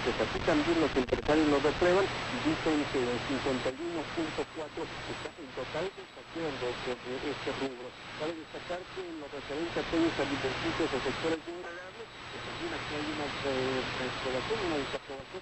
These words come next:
por parte de la ciudadanía, como el cuarenta y ocho punto uno por ciento, de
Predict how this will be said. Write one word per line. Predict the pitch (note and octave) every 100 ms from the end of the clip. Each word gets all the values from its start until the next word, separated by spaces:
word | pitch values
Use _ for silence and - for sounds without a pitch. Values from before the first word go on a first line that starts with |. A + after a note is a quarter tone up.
| -
por | - -
parte | C#3+ -
de | D3+ D3
la | C#3+
ciudadanía, | F4 F4+ F4+ - A3 A3 - - -
como | D3 C3+
el | B2+
cuarenta | A#2 C3+ C3 C#3
y | D#3
ocho | D#3 E3+
punto | - D#3+ D3 D3+
uno | D3 C#3+ C#3+ -
por | B2 A#2+ -
ciento, | A#2+ - B2 -
de | -